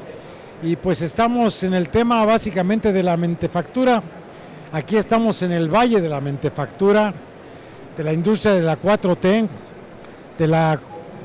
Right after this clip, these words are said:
la cuatro punto cero que el gobernador tanto impulsa, que le interesa tanto, y que la verdad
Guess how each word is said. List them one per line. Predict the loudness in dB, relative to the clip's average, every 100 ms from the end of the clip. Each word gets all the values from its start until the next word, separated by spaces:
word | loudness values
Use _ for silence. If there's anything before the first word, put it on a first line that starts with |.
| -18 -8 -8 -2
la | 0 2
cuatro | 2 2 0
punto | 0 0 2
cero | 4 4 4
que | 2
el | 2
gobernador | 4 4 4 4 6 6 4
tanto | 2 0 2 2
impulsa, | 2 2 2 2 2 2 0 -10 -18 -18 -18 -14 0
que | 4
le | 4
interesa | 2 4 4 4 2
tanto, | 0 0 0 -2 -6 -8 -16 -18 -20 -20 -20 -18 -10
y | -4
que | 0
la | 2
verdad | 2 4 2